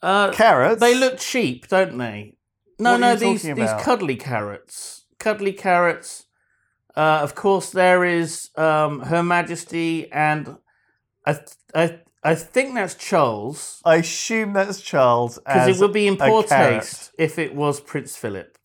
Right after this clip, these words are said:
Speaker 2: It would,
Speaker 1: because
Speaker 2: it
Speaker 1: he's
Speaker 2: wouldn't.
Speaker 1: dead.
Speaker 2: It would be in poor taste.
Speaker 1: He is dead.
Speaker 2: Uh, he doesn't, he didn't look as jolly, did he, old Prince Philip, as, as that
Speaker 1: We
Speaker 2: fella
Speaker 1: wouldn't, we
Speaker 2: there?
Speaker 1: wouldn't know if it was Prince Charles if his hands had, like, sausages as fingers.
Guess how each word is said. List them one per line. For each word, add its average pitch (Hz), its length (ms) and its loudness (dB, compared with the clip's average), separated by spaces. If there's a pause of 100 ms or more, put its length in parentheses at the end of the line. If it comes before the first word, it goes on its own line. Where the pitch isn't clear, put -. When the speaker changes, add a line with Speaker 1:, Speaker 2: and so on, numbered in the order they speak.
Speaker 2:
It 131 140 -6
would, 143 160 0
Speaker 1:
because 135 180 -4
Speaker 2:
it 147 80 -10
Speaker 1:
he's 147 140 -2
Speaker 2:
wouldn't. 123 380 -6
Speaker 1:
dead. 107 440 -2
Speaker 2:
It 127 100 -12
would 127 140 -12
be 123 100 -10
in 113 120 -8
poor 113 180 -10
taste. - 560 -14 (100)
Speaker 1:
He 127 180 -4
is 135 180 -4
dead. 104 480 -6 (600)
Speaker 2:
Uh, 113 580 0
he 135 80 -4
doesn't, 170 280 -4
he 175 60 -10
didn't 180 340 -8
look 170 140 -6
as 147 100 -8
jolly, 123 500 -4
did 117 160 -10
he, 82 120 -12
old 60 180 -12
Prince - 240 -18
Philip, - 380 -14
as, - 100 -14 (140)
as 110 140 -16
that 113 140 -8
Speaker 1:
We 190 120 0
Speaker 2:
fella 208 140 0
Speaker 1:
wouldn't, 214 260 -2
we 185 80 0
Speaker 2:
there? 208 80 -2
Speaker 1:
wouldn't 226 220 -2
know 226 200 0
if 208 180 0
it 175 120 -4
was 185 240 0
Prince 147 340 -8
Charles 135 400 -2
if 139 380 -4
his 143 240 -8
hands 160 420 -6
had, 143 180 -4
like, 123 240 -6
sausages 180 840 -8
as 127 140 -10
fingers. 170 760 -6